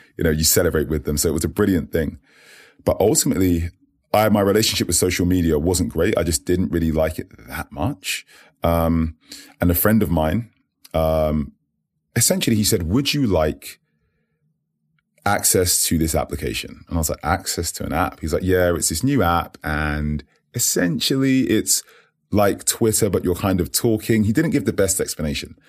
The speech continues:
Um, so he sends me this invite. I jump on and it was just different. I just remember going into these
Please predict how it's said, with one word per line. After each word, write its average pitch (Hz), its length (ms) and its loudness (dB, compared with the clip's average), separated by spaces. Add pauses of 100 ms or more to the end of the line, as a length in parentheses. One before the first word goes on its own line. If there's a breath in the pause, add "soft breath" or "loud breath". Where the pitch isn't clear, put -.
(400 soft breath)
Um, 90 220 2
so 95 120 0
he 101 40 0
sends 143 220 2
me 113 60 2
this 90 140 0
invite. 85 320 0
I 80 60 0
jump 107 360 0
on 69 320 -2 (640 soft breath)
and 80 580 0 (1160)
it 104 100 2
was 101 140 2
just - 180 -2
different. - 340 -4 (240)
I 104 140 4
just 104 200 -2
remember 107 340 4
going 104 280 2
into 104 200 2
these 98 280 -2